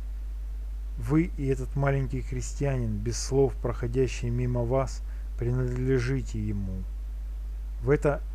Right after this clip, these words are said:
вневременное время здесь есть только эта беспредельность, нет мысли, чувства, и мозг абсолютно спокоен. Вся медитативная чувствительность закончилась. Только эта невероятная чистота.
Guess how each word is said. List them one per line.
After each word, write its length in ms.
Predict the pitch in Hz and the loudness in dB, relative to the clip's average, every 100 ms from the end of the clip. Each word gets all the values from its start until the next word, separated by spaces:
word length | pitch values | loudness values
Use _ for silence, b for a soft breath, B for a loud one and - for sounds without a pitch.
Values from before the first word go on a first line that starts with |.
| - - | -6 -4
вневременное 1120 | 120 139 131 131 135 135 135 135 143 139 127 | 0 2 4 2 2 2 2 2 2 2 2
время 560 | 117 131 139 120 101 - - - - - - 107 | 2 2 2 0 -2 -4 -6 -6 -6 -6 -6 -4
здесь 360 | 107 135 - | -4 -4 -2
есть 320 | 139 143 - | 0 0 0
только 300 | - 135 - | 4 4 4
эта 300 | 131 135 127 | 4 4 2
беспредельность, 1120 | 110 117 - 127 120 117 117 101 95 98 - 131 | 0 -2 -2 -2 -2 0 0 0 -2 -4 -4 0
нет 260 | 147 143 | 0 0
мысли, 520 | 131 123 120 - 107 | 2 2 2 -2 -4
чувства, 680 | 101 - 127 120 - - 107 B B B B | -4 -4 -2 -2 -4 -6 -6 B B B B
и 60 | 123 | 0
мозг 340 | 143 147 - | 0 0 -2
абсолютно 540 | 113 - 131 127 135 123 | -4 -2 0 0 -2 -4
спокоен. 800 | - 131 - - 107 98 101 101 - B B B B - | -4 -4 -4 -4 -4 -4 -6 -6 -6 B B B B -6
Вся 200 | - 147 | -2 2
медитативная 840 | 151 139 135 139 - 156 143 139 | 2 0 -2 -2 0 0 2 0
чувствительность 800 | - 131 - 151 - 127 117 110 | -2 -6 -2 -2 0 0 0 -2
закончилась. 880 | 127 - 123 107 - 110 107 - - B B B B B | -4 0 0 0 -4 -6 -6 -6 -6 B B B B B
Только 260 | - 135 147 | -2 0 4
эта 220 | 151 147 | 4 4
невероятная 840 | 127 123 120 120 120 123 - 120 117 | 0 2 2 2 2 2 0 -2 -2
чистота. 800 | - 113 - 120 - 107 98 | -4 -6 -4 -6 -4 -4 -4